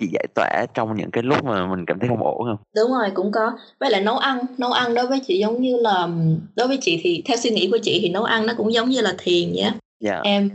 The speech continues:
Speaker 2: ờ, em tập trung vào cái chuyện đó, em tập trung vào chuyện cắt, em tập trung vào chuyện nấu. Thì cái đó nó giải tỏa stress đối với chị rất nhiều.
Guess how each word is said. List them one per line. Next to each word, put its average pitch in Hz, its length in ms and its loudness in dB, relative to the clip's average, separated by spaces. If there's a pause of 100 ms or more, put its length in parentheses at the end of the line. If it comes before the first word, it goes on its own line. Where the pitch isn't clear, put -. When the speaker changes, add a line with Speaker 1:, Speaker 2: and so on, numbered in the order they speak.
(160)
Speaker 2:
ờ, 190 340 2
em 202 160 2
tập - 200 0
trung 202 220 2
vào 170 100 0
cái 196 180 -2
chuyện 180 200 2
đó, 180 120 2
em 202 200 0
tập 165 140 -2
trung 190 160 2
vào 160 140 0
chuyện 160 240 -2
cắt, 247 200 0 (160)
em 202 120 2
tập 202 160 2
trung 214 240 0
vào 175 140 2
chuyện 165 180 0
nấu. 208 380 0 (260)
Thì 180 60 0
cái 202 160 2
đó 214 100 2
nó 240 80 -2
giải 185 280 0
tỏa 175 480 2
stress 233 500 0
đối 208 140 2
với 240 140 0
chị 180 140 0
rất 208 160 -2
nhiều. 196 260 2